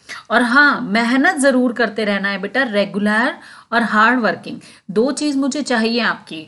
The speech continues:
ठीक है, जो भी मैं यहाँ पे पढ़ाऊँ आपको line to line उसको पढ़ना है, समझना है। कोई क्वेरीज हो तो आपको मुझसे पूछनी है, क्वेरीज को सॉल्व करना है, कि-, एक मिस्टेक बुक बनानी है जिसमें आपको अपनी सारी क्वेरीज को लिखना है,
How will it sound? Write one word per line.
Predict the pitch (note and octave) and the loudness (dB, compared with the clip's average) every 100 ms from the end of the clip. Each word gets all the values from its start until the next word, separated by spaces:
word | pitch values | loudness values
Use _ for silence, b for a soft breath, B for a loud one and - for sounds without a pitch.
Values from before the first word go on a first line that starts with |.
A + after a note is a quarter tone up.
| - | -14
ठीक | G#3+ | -8
है, | D#4+ | -4
जो | G#3 G#3 | 0 0
भी | G#3 D4+ | 2 0
मैं | D4+ | 0
यहाँ | C4+ B3 | 0 0
पे | B3 | 0
पढ़ाऊँ | B3+ A#3+ B3 C4 | 0 0 0 -2
आपको | A#3 - A3 | -2 -2 0
line | G#3+ C#4+ D4 | 0 -2 -4
to | D4 | -4
line | B3+ A3+ A3 | -2 -2 -4
उसको | G#3 G#3+ | -4 -4
पढ़ना | F#3 G3 A#3+ | -2 -2 0
है, | C4 C#4 | -2 -4
समझना | C4 A3+ G#3 G#3 A#3 | -4 -4 -4 -2 -2
है। | C4 C#4 | -2 -2
कोई | C4 B3 | -2 -4
क्वेरीज | B3 A3 G#3 B3 A#3 | 0 0 0 0 -2
हो | B3 | 0
तो | B3 | 2
आपको | A#3 A3 A#3+ A3 B B B A3 | 0 -2 -2 -4 B B B -4
मुझसे | A3+ - | -2 -4
पूछनी | - A3 A3 D#4 C#4 | -4 -4 -6 -2 0
है, | C#4 C#4+ | 0 -2
क्वेरीज | C#4 A#3 A3 A3+ A3 | 0 0 2 -2 -4
को | A#3 | -6
सॉल्व | G#3+ A3+ B3 | 0 0 0
करना | C#4+ B3+ C#4 | -2 0 0
है, | C#4+ C#4 | -2 -6
कि-, | B3+ G#3+ B B A#3 | -8 -12 B B -4
एक | A3+ | 0
मिस्टेक | A3 G#3+ - C4 C4 | 0 0 0 -2 0
बुक | C4+ B3 | -4 -2
बनानी | B3+ C4 B3+ C4 | 0 2 2 2
है | C4+ | 0
जिसमें | A3+ G#3+ B3 | -2 -4 -2
आपको | A3+ A3 B3 | -2 -2 -4
अपनी | A3 A3+ | -2 -4
सारी | A#3+ G3+ G3 G#3+ | -2 -2 -4 -6
क्वेरीज | A3+ G#3 - G#3+ F#3+ G#3 G#3+ | -6 -8 -2 0 0 -2 -4
को | B3+ | -2
लिखना | A3 G3+ A3 B3 | -2 -2 -2 0
है, | C4+ C#4 | 0 -2